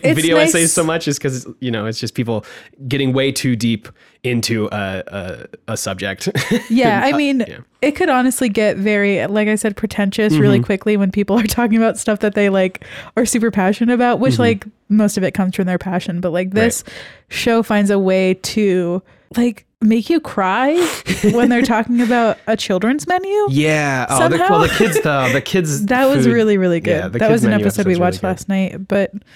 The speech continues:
Speaker 1: it's just, like, it really mixes all of his expertise and passion
Speaker 2: Mm-hmm.
Speaker 1: and also makes it really emotionally charged in a good
Speaker 2: Yeah.
Speaker 1: way. And
Speaker 2: Yeah.
Speaker 1: it's, it's, it's a great show.
Speaker 2: Yeah.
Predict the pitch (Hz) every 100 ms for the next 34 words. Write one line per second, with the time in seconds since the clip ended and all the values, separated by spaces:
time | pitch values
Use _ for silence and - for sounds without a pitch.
0 | - - - 254 - 269 285 254 202 240
1 | 226 262 247 220 214 - 208 196 196 -
2 | - - 226 233 220 226 - 220 - 220
3 | - 214 208 - 208 202 196 190 - 196
4 | 185 185 117 110 180 190 185 175 175 185
5 | - 233 226 240 202 220 208 196 202 -
6 | 208 196 202 196 190 - 196 190 196 196
7 | 190 190 190 185 180 202 202 - - _
8 | 233 233 - - 233 247 226 226 - 208
9 | 185 - 143 143